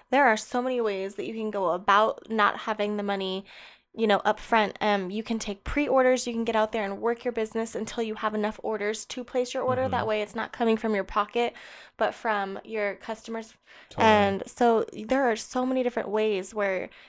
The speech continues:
Speaker 1: if you have a goal a-, and you're not out there working it, like, it's not just gonna come to you. If you work hard enough, you can get, like, pre-orders, do this and that,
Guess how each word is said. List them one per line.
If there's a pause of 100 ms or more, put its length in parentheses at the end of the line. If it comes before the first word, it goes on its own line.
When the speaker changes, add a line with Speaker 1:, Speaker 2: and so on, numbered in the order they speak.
Speaker 1:
if
you
have
a
goal (320)
a-,
and
you're
not
out
there
working
it,
like,
it's
not
just
gonna
come
to
you.
If
you
work
hard
enough,
you
can
get,
like,
pre-orders,
do
this
and
that,